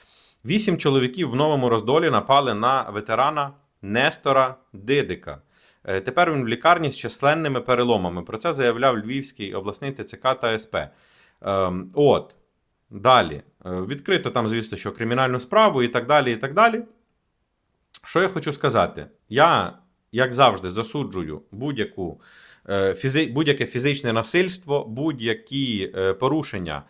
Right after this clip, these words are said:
законодавства України, Конституції України, е, Кримінального кодексу і так далі.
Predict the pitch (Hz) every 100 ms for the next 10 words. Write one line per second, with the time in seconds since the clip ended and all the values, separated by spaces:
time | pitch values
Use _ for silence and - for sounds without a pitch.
0 | _ _ - 113 120 131 123 170 180 156
1 | 156 151 151 151 131 107 113 110 113 170
2 | 196 180 151 147 131 131 139 147 120 117
3 | _ - _ - 101 101 98 98 - _
4 | 135 139 131 156 196 175 160 170 165 147
5 | - 139 135 - _ 139 139 117 107 131
6 | 165 233